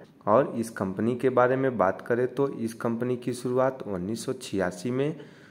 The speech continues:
हुई थी और एडिबल ऑयल, सोयाबीन और पाम ऑयल सेक्टर के प्रोडक्शन बनाने वाली यह कंपनी जल्द ही भारत की प्रमुख एफ़एमसीजी कंपनियों में शामिल हो गई थी।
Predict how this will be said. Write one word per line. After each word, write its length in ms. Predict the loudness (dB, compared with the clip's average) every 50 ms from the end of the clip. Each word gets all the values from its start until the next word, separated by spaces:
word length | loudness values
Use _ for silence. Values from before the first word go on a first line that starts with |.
| -20 -20 -14 -4 0
हुई 140 | 2 2 2 2
थी 440 | 0 0 2 2 0 -2 -6 -4 0
और 360 | 2 4 4 4 2 -2 -6 -16 _ _ -2 2
एडिबल 460 | 2 2 2 2 2 4 4 4 4
ऑयल, 440 | 2 2 2 2 2 2 2 0 -2
सोयाबीन 640 | -4 -6 -4 -2 0 2 2 2 2 0 0 0 -2
और 260 | -2 0 0 0 0 0 0 0
पाम 260 | 2 2 4 4 2
ऑयल 240 | 2 2 2 2 0
सेक्टर 420 | -2 -2 -2 -2 -2 0 0 0 0
के 160 | 0 0 -2 -2
प्रोडक्शन 680 | -2 -2 -2 0 0 0 -2 -2 -2 -2 -2 0 2
बनाने 340 | 2 2 2 2 0 0 0
वाली 340 | 2 2 2 2 2 0 0 -2 -8 -14 -18 -20 -20 -20 -16 -8 -4
यह 140 | 0 0 0 0
कंपनी 440 | 0 0 -2 -2 -2 -4 -4 -4 -2
जल्द 300 | 0 0 0 0 2 0
ही 140 | -2 -2 -2
भारत 420 | -6 -6 -6 -4 -2 -2 -4 -4
की 100 | -6 -8 -6
प्रमुख 520 | -4 -2 -2 0 0 0 0 -2 -4 -8 -18 -20 -4 2 4
एफ़एमसीजी 1600 | 4 4 4 0 -10 -6 -2 0 2 2 2 0 -2 -6 -8 -14 -18 -20 -20 -20 _ -20 -18 -8 -4 -4 -4 -2 -2 -4 -4
कंपनियों 540 | -4 -4 -4 -4 -4 -4 -4 -2 -2 -2 0
में 140 | -2 -2 -4
शामिल 420 | -4 -2 -2 -2 -2 -2 -2 -2 0
हो 160 | 0 0 2
गई 180 | 4 2 2 2
थी। 440 | 0 0 0 0 0 -2 -4 -10